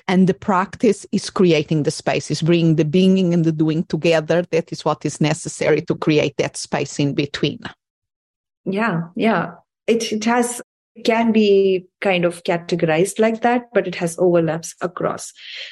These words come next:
Speaker 2: across all three. But, but yeah, essentially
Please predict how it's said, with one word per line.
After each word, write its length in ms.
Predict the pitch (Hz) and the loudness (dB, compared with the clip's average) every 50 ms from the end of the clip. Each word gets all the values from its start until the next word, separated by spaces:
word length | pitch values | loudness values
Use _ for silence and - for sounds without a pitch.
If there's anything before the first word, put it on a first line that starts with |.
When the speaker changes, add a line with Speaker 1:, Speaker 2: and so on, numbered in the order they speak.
| - - _ _ _ _ _ _ _ _ _ _ _ 165 _ _ _ _ _ _ | -18 -20 _ _ _ _ _ _ _ _ _ _ _ -20 _ _ _ _ _ _
Speaker 2:
across 400 | - 208 208 - 202 180 175 170 175 | -8 -8 -2 0 2 2 2 0 0
all 220 | 196 196 185 170 | 2 2 2 2
three. 280 | 170 - - - 175 - - _ _ | 0 -4 -6 -6 -6 -6 -6 _ _
But, 220 | - 170 _ - - _ _ _ | -16 -16 _ -16 -20 _ _ _
but 140 | - 196 - | -10 -8 -6
yeah, 160 | 196 180 180 | -4 -6 -4
essentially 640 | - 190 - - 190 190 - - 190 175 175 170 175 | -6 -6 -4 -4 -4 -4 -4 -2 0 0 0 0 -2